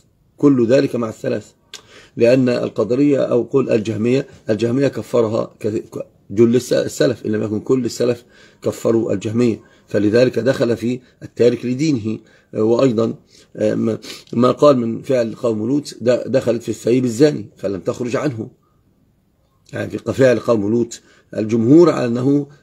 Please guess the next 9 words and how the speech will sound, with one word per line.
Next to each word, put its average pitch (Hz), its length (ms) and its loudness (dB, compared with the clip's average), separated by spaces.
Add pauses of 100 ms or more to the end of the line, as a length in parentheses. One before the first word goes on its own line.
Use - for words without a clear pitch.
يأخذ 135 340 0
حكم 127 280 -6
الزاني، 110 420 -4 (480)
فإن 120 340 2
كان 135 260 2
ثيبا 120 400 -2 (140)
يرجم 117 400 -2
إلى 113 100 -2
الموت 135 400 -2